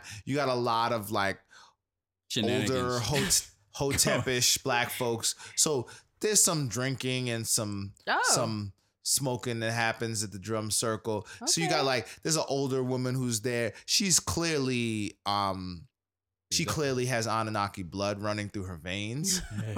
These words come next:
Speaker 3: Why
Speaker 1: I,
Speaker 3: you would
Speaker 1: if,
Speaker 3: think,
Speaker 1: I don't
Speaker 3: 'cause
Speaker 1: know
Speaker 3: she
Speaker 1: if
Speaker 3: just
Speaker 1: she,
Speaker 3: looks
Speaker 1: I don't know if
Speaker 3: from her
Speaker 1: she
Speaker 3: looks?
Speaker 1: qualifies per herself. No, I mean her, how she looks, the things she says, stuff like that.
Speaker 3: Got
Speaker 1: But
Speaker 3: it.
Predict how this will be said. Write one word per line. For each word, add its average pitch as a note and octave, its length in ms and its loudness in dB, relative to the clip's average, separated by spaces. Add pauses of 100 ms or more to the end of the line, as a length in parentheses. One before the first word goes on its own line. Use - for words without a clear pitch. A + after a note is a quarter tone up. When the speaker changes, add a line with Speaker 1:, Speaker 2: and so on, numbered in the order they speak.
Speaker 3:
Why B2+ 180 2
Speaker 1:
I, A#2 40 0
Speaker 3:
you - 60 -4
would B2+ 140 2
Speaker 1:
if, - 40 -4
Speaker 3:
think, - 160 -8 (100)
Speaker 1:
I B2+ 80 2
don't C#3+ 100 2
Speaker 3:
'cause - 0 -
Speaker 1:
know C#3 80 2
Speaker 3:
she C3 40 2
Speaker 1:
if A#2+ 60 0
Speaker 3:
just G2 120 6
Speaker 1:
she, C3+ 120 2
Speaker 3:
looks F#3+ 220 -4 (320)
Speaker 1:
I C#3 100 4
don't D#3 100 2
know D3+ 120 2
if C3 60 2
Speaker 3:
from - 140 6
her - 60 6
Speaker 1:
she D3+ 100 2
Speaker 3:
looks? D3+ 180 0
Speaker 1:
qualifies B2 720 2
per G#2+ 280 -2
herself. G#2+ 480 0 (100)
No, - 80 0
I E3+ 160 2
mean G4 120 0
her, F#3+ 160 0
how F#3 120 0
she A#2 240 0
looks, G2+ 260 -4
the - 60 -14
things F#2 240 -8
she - 160 -8
says, G1+ 400 -6
stuff - 300 -8
like - 180 -16
that. - 160 -16 (320)
Speaker 3:
Got C#3 140 -18
Speaker 1:
But A#2 160 0
Speaker 3:
it. - 100 -20